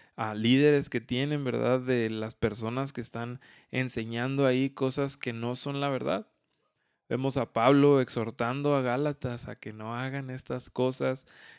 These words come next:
Les está diciendo, ¿verdad? De estos líderes que, ah, alardean sus oraciones, alardean su ayuno, alardean,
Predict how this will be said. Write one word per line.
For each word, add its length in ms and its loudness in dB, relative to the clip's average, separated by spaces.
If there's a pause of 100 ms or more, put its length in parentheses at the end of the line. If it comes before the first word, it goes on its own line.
Les 200 -10
está 240 -8
diciendo, 500 -2
¿verdad? 320 0
De 120 -6
estos 260 -10
líderes 480 0
que, 300 -6 (640)
ah, 320 -10
alardean 560 2
sus 220 -4
oraciones, 800 -2
alardean 640 -2
su 160 -4
ayuno, 720 0
alardean, 720 -4